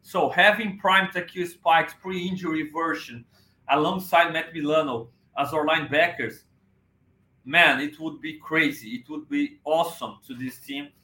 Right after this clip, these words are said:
and to this defense. So my choice for the, to reinforce the linebacker groups, no doubt,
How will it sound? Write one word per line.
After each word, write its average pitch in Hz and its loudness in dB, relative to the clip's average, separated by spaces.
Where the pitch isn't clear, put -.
and 135 -4
to 143 -18
this 127 -12
defense. 139 -6
So 139 -2
my 170 6
choice 170 4
for 147 -4
the, 127 -6
to 147 -10
reinforce 165 0
the 135 -6
linebacker 202 4
groups, 196 -6
no 185 2
doubt, - 6